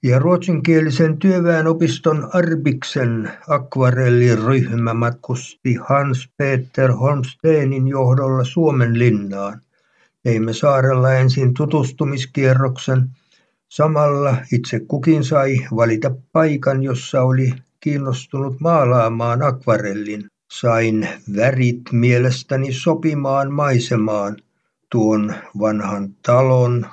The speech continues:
kuvasin kuitenkin paljon suurempana ja merkillisempänä kuin se oikeastaan on. Minulla on tapana tehdä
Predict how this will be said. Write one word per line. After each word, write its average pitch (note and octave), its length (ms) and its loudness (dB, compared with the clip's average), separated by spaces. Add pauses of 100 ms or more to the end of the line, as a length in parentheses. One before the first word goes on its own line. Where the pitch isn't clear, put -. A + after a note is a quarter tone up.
(120)
kuvasin B2+ 760 -2
kuitenkin C3 600 -2
paljon C#3 380 -2
suurempana C3 1040 0
ja B2 200 0
merkillisempänä A#2+ 1300 -2
kuin B2+ 220 -2
se C3 120 -4
oikeastaan B2+ 920 0
on. B2+ 300 0 (440)
Minulla A2+ 400 0
on C3 120 0
tapana C3+ 440 0 (180)
tehdä A#2+ 320 0